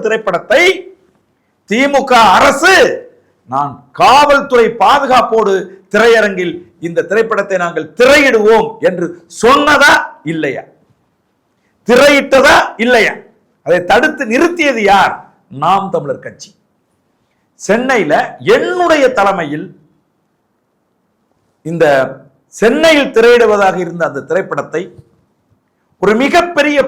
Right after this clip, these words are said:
போராட்டத்தை நாங்கள் முன்னெடுத்து, அந்த திரைப்படத்தை திரையிட விட மாட்டோம் என்று கடுமையான கண்டன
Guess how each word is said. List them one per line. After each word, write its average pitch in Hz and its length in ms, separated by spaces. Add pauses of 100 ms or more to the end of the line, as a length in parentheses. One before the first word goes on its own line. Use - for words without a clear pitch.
போராட்டத்தை 247 640
நாங்கள் 170 320
முன்னெடுத்து, 160 500 (300)
அந்த 131 220
திரைப்படத்தை 214 500 (120)
திரையிட 240 300 (100)
விட 262 120 (160)
மாட்டோம் 254 460 (440)
என்று 302 320 (920)
கடுமையான 294 600 (200)
கண்டன 262 300